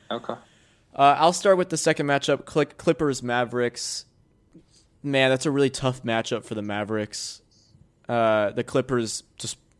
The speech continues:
Speaker 2: beat them
Speaker 1: Yeah,
Speaker 2: pretty
Speaker 1: I think the
Speaker 2: easily
Speaker 1: Mavs,
Speaker 2: every
Speaker 1: I think the
Speaker 2: time.
Speaker 1: Mavs, I think the Mavs get swept.
Speaker 2: Yeah, I don't think that's a crazy prediction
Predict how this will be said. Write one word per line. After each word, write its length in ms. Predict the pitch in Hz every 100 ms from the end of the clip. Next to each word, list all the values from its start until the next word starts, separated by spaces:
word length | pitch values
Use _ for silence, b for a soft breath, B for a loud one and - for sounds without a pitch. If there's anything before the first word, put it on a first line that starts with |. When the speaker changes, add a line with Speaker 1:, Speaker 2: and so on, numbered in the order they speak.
| _ _ _ _ _ _ - 131
Speaker 2:
beat 160 | 135
them 120 | 131 135
Speaker 1:
Yeah, 120 | 131
Speaker 2:
pretty 160 | 131
Speaker 1:
I 140 | 123 127
think 140 | 151
the 60 | 120
Speaker 2:
easily 60 |
Speaker 1:
Mavs, 140 | 113 110 107
Speaker 2:
every 40 | 117
Speaker 1:
I 40 | 127
think 140 | 139
the 60 | 113
Speaker 2:
time. 80 | 101 101
Speaker 1:
Mavs, 80 | - - _ _
I 80 | 113
think 160 | 127 120
the 60 |
Mavs 300 | 101 95 90
get 140 | 92 90
swept. 540 | - 71 67 - - _ _ _ _ _ _ _ -
Speaker 2:
Yeah, 220 | 143 147
I 40 | 151
don't 120 | 185
think 140 | 196
that's 180 | 175 -
a 200 | 143 127 127
crazy 360 | - 131 123 127
prediction 800 | - 117 117 - 123 123 120